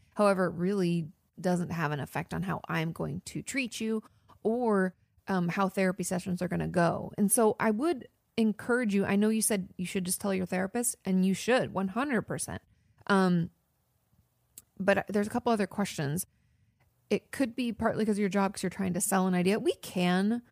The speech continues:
get caught up in that role, like, "Oh, this is what I do." However, I really just think that, that that's usually work us.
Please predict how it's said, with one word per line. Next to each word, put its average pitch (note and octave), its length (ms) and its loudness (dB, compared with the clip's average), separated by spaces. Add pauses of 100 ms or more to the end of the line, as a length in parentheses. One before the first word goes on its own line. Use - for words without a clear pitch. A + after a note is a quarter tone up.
(400)
get A#3 220 0
caught - 480 0
up F#3 280 -2
in A3 280 0
that G#3 320 2
role, F3+ 560 2 (180)
like, F#3+ 240 2
"Oh, G#3 420 4
this F#3 160 -2
is F#3+ 120 -6
what G3 120 2
I F#3 100 4
do." F#3+ 280 0
However, C4+ 840 0
I B3 60 -8
really C#4 480 -2
just A3+ 300 -4
think G3+ 200 -2
that, - 180 -8
that F#3+ 200 2 (300)
that's G#3+ 160 -4
usually B3 240 -4
work F#3+ 340 0
us. - 260 -6